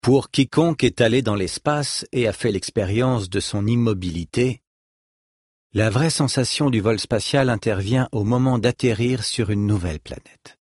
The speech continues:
Le sol défile en dessous de vous, tandis que vous entrevoyez fugitivement des terres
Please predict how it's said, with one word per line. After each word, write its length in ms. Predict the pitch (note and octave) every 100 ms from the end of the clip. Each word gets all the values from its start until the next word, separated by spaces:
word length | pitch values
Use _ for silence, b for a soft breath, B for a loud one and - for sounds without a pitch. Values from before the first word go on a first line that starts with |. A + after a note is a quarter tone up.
| _ _ _ _ _ _ _ _
Le 100 | -
sol 280 | - C3 A2
défile 600 | G2+ F#2 - A2+ E2+ D2+ -
en 140 | F#2
dessous 320 | F2 F#2 -
de 100 | G2+
vous, 220 | F2 F2 - b b b b b _
tandis 360 | G#2+ G#2+ C3 B2+
que 100 | A2
vous 340 | F2+ F#2+ F2+
entrevoyez 600 | A#2 - A2+ A2 A2 A2+
fugitivement 760 | G#2 C3 A#2+ - B2 G#2+ A#2+ A2+
des 140 | G2+
terres 460 | - F2+ D#2+ D2